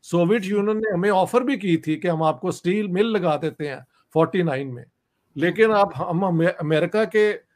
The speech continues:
स्फीयर में जाना चाहते थे तो हमने तो वो लगाई नहीं until सेवेंटी, सेवेंटी वन, जबकि महल भुट्टो साहब की हुकूमत आई थी,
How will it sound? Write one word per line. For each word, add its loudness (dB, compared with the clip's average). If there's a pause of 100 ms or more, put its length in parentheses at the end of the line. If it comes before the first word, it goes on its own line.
(420)
स्फीयर 4
में 0
जाना 2
चाहते -4
थे -6
तो -10
हमने -4
तो -6
वो 0
लगाई 0
नहीं -4 (280)
until 0
सेवेंटी, -4
सेवेंटी -4
वन, -2 (460)
जबकि 0
महल -2
भुट्टो -2
साहब 0
की -4
हुकूमत -6
आई -4
थी, -12